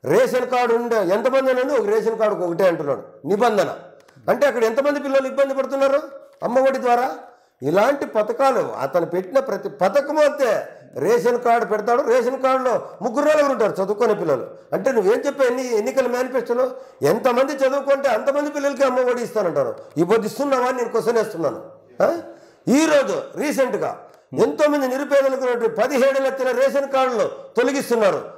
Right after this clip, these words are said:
దీనికి ఆన్సర్ ఏం చెప్తావని నేను అడుగుతున్నాను ఈ సందర్భంగా.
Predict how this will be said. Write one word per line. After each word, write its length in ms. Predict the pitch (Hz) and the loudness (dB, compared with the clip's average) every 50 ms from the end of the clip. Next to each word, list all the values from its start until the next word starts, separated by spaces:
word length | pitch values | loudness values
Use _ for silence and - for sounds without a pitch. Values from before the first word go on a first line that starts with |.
| - - | -12 -6
దీనికి 320 | 151 226 247 254 - 226 | -4 -4 -2 0 0 2
ఆన్సర్ 300 | 214 240 247 233 262 240 | 2 2 2 2 2 2
ఏం 80 | 240 233 220 | 2 0 0
చెప్తావని 300 | 226 - - 220 214 214 | -2 -2 -2 -2 0 0
నేను 120 | 202 196 | 2 2
అడుగుతున్నాను 380 | 190 180 185 175 190 180 165 147 | 2 0 0 -2 -2 -2 0 0
ఈ 40 | 143 | -2
సందర్భంగా. 540 | 143 156 151 147 139 127 127 113 98 - | -4 -4 -4 -4 -2 -2 -4 -4 -6 -10